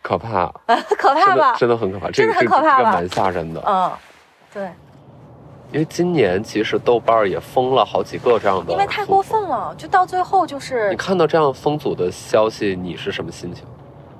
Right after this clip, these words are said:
Speaker 2: 我觉得迟早的吧，就我觉得他们太越线了，就到最后我们就不得不走法-，法律途径了，太过分了，造谣造得太过分了。
Speaker 1: 你看过大家对你们的黑称吗？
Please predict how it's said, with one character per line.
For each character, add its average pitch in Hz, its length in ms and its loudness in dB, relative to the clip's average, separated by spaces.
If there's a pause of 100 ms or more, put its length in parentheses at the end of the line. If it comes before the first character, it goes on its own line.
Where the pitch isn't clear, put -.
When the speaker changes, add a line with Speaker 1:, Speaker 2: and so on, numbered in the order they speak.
(880)
Speaker 2:
我 466 80 -16
觉 285 100 -8
得 392 100 2
迟 - 200 -6
早 233 200 -2
的 - 100 -16
吧， - 60 -18 (400)
就 311 120 -4
我 233 120 -2
觉 - 100 -8
得 226 100 -4
他 277 160 -6
们 262 220 -6 (340)
太 339 260 0
越 240 320 -4
线 190 240 -4
了， - 160 -12 (280)
就 330 100 -12
到 330 160 4
最 330 140 -4
后 320 120 4
我 196 180 0
们 175 160 -10
就 330 140 -8
不 349 140 -8
得 226 140 -2
不 - 140 -14
走 180 300 -4
法-， 165 160 -4 (100)
法 156 140 -6
律 156 180 -10 (200)
途 - 140 -20
径 - 140 -18
了， - 60 -20 (840)
太 - 100 -12
过 285 140 -8
分 285 160 -4
了， 196 140 -8 (380)
造 262 180 0
谣 220 160 2
造 233 220 0
得 185 140 -4 (280)
太 - 300 -4
过 - 140 -10
分 - 120 -16
了。 - 140 -14 (1700)
Speaker 1:
你 110 100 -12
看 180 200 -4
过 170 100 0
大 139 120 -2
家 135 120 2
对 135 140 0
你 110 80 -4
们 85 100 -8
的 95 80 -4
黑 95 260 -4
称 90 220 -8
吗？ 92 120 -14